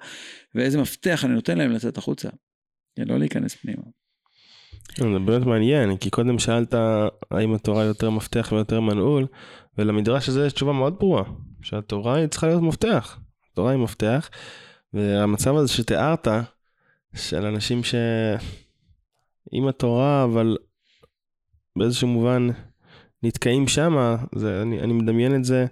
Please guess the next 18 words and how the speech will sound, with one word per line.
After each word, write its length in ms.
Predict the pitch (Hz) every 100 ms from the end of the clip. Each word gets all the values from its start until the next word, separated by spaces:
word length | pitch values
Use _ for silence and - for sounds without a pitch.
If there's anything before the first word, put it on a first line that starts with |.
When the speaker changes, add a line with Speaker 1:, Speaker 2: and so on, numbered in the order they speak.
| - - - - - - _ -
Speaker 2:
בדימוי 500 | 113 120 123 139 180
עצמו 300 | 156 170 185
של 140 | 165
המדרש, 640 | 143 139 180 247 160 - - - _
שאולי 240 | - 135
יש 120 | 180 165
לך 80 |
מפתח 440 | 165 143 - 233 143
ואתה 160 | 117 -
פשוט 240 | - -
לא 80 | 147
משתמש 480 | 160 - 151 240 165
בו, 180 | 117 107
אתה 120 | 107
מגלגל 440 | 110 117 117 131
אותו 180 | 131 131
על 80 | 127
האצבע, 840 | 127 120 - 113 113 113 110 110